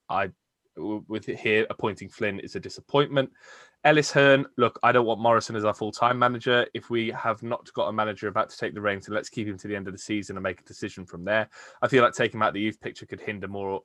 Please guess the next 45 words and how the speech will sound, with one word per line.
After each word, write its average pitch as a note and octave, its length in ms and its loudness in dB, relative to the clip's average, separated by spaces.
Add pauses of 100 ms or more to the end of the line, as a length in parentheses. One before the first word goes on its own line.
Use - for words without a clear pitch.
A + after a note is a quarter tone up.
(160)
um, F#2+ 300 -4
academy F#2 340 -6
prospects - 500 -10
reaching F2 300 -16
the D#2 80 -16
first B2 400 -8
team." A#2+ 380 -6 (560)
Stephen C#3 360 0
Williams, C#3+ 420 6
"What's C3+ 180 0
the - 60 -2
most C3 220 4
outlandish B2+ 600 4
name A#2 220 -2
you've A2 80 -4
seen A2+ 220 -2
put A2 200 -2
forward A#2 240 0
for - 120 -6
the G#2+ 60 -2
manager's A2+ 380 0
job? A#2 320 0
I A2+ 100 2
just A2 220 -6
saw G#2+ 160 -2
someone G#2 300 -4
calling G#2+ 280 -2
for G#2 140 -4
Roy G#2 220 0
Hodgson C3 500 2
<laughs> - 0 -
the C3 180 -2
other D3+ 180 2
day." C#3 280 0 (480)
Um, C3 640 6
anyone D#3+ 280 4
seen E3 220 0
any D#3+ 160 2
more, D#3+ 400 2
any D#3 120 0
worse D#3 260 0
ones D#3 140 -4
than D3 100 -6
Roy D3+ 140 0
Hodgson? D#3+ 420 -6